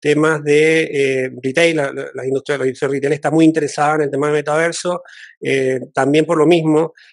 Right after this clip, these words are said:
Y nosotros lo que hemos hecho es, eh, primero entender qué tipos de servicios, comunidad de negocio en Sonda podemos entregarle a estos clientes. Y ahí hemos determinado algunos servicios que van muy de la mano de este acompañamiento o esta consultoría para hacer un diseño de experiencia,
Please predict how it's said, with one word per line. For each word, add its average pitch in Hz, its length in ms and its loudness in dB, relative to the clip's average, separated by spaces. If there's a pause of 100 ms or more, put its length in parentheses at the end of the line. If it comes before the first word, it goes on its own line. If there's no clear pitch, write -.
Y - 80 -4
nosotros 147 240 -2
lo 180 80 -2
que 165 80 -4
hemos 175 180 0
hecho 180 300 0
es, 151 260 -2 (400)
eh, 143 360 0
primero 170 280 4
entender 180 680 2
qué 180 80 -4
tipos 196 320 -8
de 196 60 -8
servicios, 175 500 -8
comunidad 147 480 2
de 175 80 4
negocio 165 340 2
en 165 40 -2
Sonda 170 280 0
podemos 151 360 0
entregarle 147 380 -2
a - 20 -6
estos - 160 -16
clientes. 175 460 -2
Y 139 120 -8
ahí 151 320 -4 (340)
hemos 151 280 0
determinado 147 580 2
algunos 151 280 0
servicios 147 340 -8
que - 80 -6
van 135 160 -2
muy 147 120 0
de 156 120 -2
la 143 80 -4
mano 147 280 0
de 147 300 -4 (260)
este 127 240 -8
acompañamiento 147 760 0
o 143 40 -2
esta 143 160 -8
consultoría 147 600 -4
para 151 420 -2
hacer 135 240 -8
un 131 140 -2
diseño 170 500 0
de 160 120 -4
experiencia, 175 720 -2